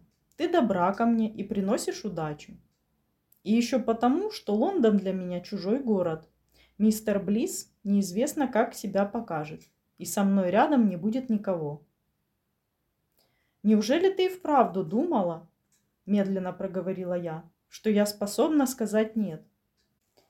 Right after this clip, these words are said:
«Сегодня днем мне так и показалось. Вчера вечером и нынче утром я верила. О, там, в гримерной, пока мы оставались вдвоем,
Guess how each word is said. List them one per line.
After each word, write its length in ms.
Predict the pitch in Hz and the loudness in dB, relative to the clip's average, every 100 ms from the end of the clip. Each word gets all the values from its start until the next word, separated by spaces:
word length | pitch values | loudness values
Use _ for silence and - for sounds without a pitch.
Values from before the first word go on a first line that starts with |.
| _ _ - | _ _ -16
«Сегодня 960 | - - - - 220 202 277 339 330 | -10 -8 -6 -2 -2 0 0 2 0
днем 360 | 277 214 277 294 | 2 4 6 6
мне 200 | 302 294 | 6 4
так 260 | 254 233 247 | 2 -2 -2
и 60 | |
показалось. 920 | 247 240 240 208 190 175 170 170 - _ _ | -4 -2 -2 -2 -2 -2 -4 -8 -20 _ _
Вчера 380 | _ - 220 226 | _ 2 6 6
вечером 640 | 220 320 339 247 196 170 - - | 4 -2 -2 -2 -4 -6 -14 -2
и 100 | 202 | 2
нынче 480 | 226 226 220 214 - | 4 2 0 -4 -4
утром 420 | 285 339 262 220 | -4 0 2 4
я 140 | 240 | 4
верила. 720 | 254 247 226 165 160 156 151 - _ _ _ _ _ _ - | 2 2 2 0 -2 -4 -8 -12 _ _ _ _ _ _ -2
О, 400 | 208 247 220 170 | 2 4 4 0
там, 380 | 170 220 277 226 | 0 0 2 2
в 40 | |
гримерной, 800 | 233 226 226 320 302 196 160 - _ _ | 4 4 4 4 2 2 -2 -12 _ _
пока 280 | 196 196 226 | -8 0 2
мы 140 | 220 | 4
оставались 600 | 202 202 202 208 202 190 | 2 -2 -2 0 0 -2
вдвоем, 520 | - 202 196 269 320 | -2 0 2 2 -2